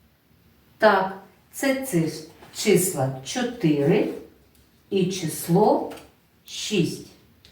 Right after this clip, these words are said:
Так, вірно. Так, число вісім. Назвіть ці числа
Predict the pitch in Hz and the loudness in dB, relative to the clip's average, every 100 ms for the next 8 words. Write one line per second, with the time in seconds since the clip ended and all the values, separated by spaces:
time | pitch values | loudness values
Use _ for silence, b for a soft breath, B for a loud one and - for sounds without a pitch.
0 | - _ _ _ _ _ _ _ _ _ | -20 _ _ _ _ _ _ _ _ _
1 | _ 226 226 226 208 220 202 185 180 - | _ 0 0 -2 -2 0 0 0 0 -2
2 | - - _ B B B B _ - - | -12 -20 _ B B B B _ -20 -20
3 | - - 165 151 170 - - - - - | -20 0 4 4 0 -6 -16 -18 -8 -2
4 | 170 - 180 214 277 349 - - _ _ | -2 -2 -2 2 2 0 -4 -14 _ _
5 | _ 185 196 208 - - 131 - - - | _ -12 -2 -2 -2 -6 -10 -10 -16 -20
6 | _ _ _ _ _ _ _ _ _ - | _ _ _ _ _ _ _ _ _ -4
7 | 185 202 175 160 143 139 196 - - - | 2 4 4 0 -4 0 0 -2 -8 -16
8 | _ _ _ _ _ - 254 240 - 247 | _ _ _ _ _ -12 -8 -6 -4 -2
9 | 240 233 220 220 220 | -2 -2 0 0 -2